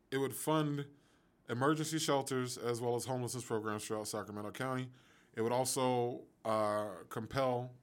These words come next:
the county government to make public reporting on the status of rental properties throughout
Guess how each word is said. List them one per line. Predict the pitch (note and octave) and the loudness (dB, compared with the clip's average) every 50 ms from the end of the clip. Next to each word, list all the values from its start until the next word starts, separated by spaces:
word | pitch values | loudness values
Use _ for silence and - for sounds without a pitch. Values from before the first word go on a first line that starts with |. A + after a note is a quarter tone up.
| _ _ _ _ _ _ _ _ _ _ _ _ - | _ _ _ _ _ _ _ _ _ _ _ _ -10
the | - A2+ | -10 -6
county | - - D3+ F3 F3 D#3 | -2 0 2 2 2 0
government | B2 A2 G#2+ G2 F#2+ F#2+ F#2+ G2 A2+ - _ _ _ _ _ _ _ _ _ - | 0 0 -2 -4 -4 -6 -8 -10 -10 -14 _ _ _ _ _ _ _ _ _ -8
to | - - C3 B2 A#2+ A#2+ A#2+ A#2 | -2 0 0 0 2 0 -2 0
make | A#2 A#2 A2+ A2+ - | -2 -2 -2 -2 -2
public | - D#3+ E3 D3 C#3+ C3+ | 0 0 2 2 0 -2
reporting | A#2+ A2+ G#2+ - A2 G#2 G2+ F#2+ F#2 F#2+ G2 - _ _ _ _ | -2 -6 -6 -4 -4 -4 -4 -6 -8 -12 -14 -18 _ _ _ _
on | A2+ A2 A2 G#2+ G#2 G2+ G2+ G#2 G#2 G#2+ - _ _ _ _ _ _ _ _ _ _ _ _ _ _ _ _ _ - | -4 -2 -2 -2 -4 -4 -6 -10 -12 -14 -18 _ _ _ _ _ _ _ _ _ _ _ _ _ _ _ _ _ -8
the | A2 | -6
status | G#2+ - - A2 G#2+ G#2 G#2+ G#2+ - | -4 -2 0 2 2 2 0 -2 -4
of | G#2+ G2+ G2 G2 G2 F#2+ - - _ _ _ _ _ _ _ _ _ _ _ _ _ _ _ _ _ _ _ _ _ _ _ _ _ - | -6 -6 -8 -10 -12 -14 -18 -20 _ _ _ _ _ _ _ _ _ _ _ _ _ _ _ _ _ _ _ _ _ _ _ _ _ -8
rental | G#2+ A#2 A2+ A2+ A2+ | -6 -4 -4 -4 -6
properties | F#2 A2+ G#2+ G2+ F#2+ F#2+ F#2+ G2 - | -2 -2 -2 -2 -2 -4 -8 -10 -8
throughout | - G#2 G2 F#2+ F2 D2+ | -8 -6 -6 -6 -6 -8